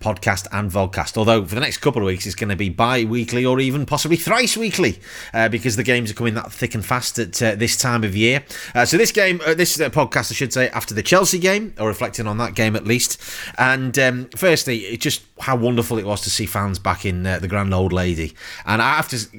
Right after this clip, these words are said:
you know, a bit to, starting to get a bit of a tear in my eye and, you know, a re-, a real shiver down my spine when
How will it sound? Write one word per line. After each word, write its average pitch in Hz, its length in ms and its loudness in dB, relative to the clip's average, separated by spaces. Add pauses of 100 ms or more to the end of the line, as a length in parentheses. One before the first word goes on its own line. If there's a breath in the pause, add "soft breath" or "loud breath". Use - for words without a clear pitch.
(160)
you 127 140 0
know, 113 100 2
a 107 60 -2
bit 107 220 0
to, 113 220 0 (360 loud breath)
starting 147 320 2
to 127 80 -4
get 131 100 2
a 131 60 2
bit 156 160 2
of 143 40 -2
a 143 40 -2
tear 147 340 2
in 131 100 2
my 113 200 2
eye 101 220 2
and, 104 360 -4
you 110 180 -4
know, 110 200 0
a 139 120 -4
re-, 160 220 -4
a 139 80 4
real 139 340 2 (460 loud breath)
shiver 160 380 4
down 123 240 2
my 113 80 0
spine 110 580 0
when 104 320 2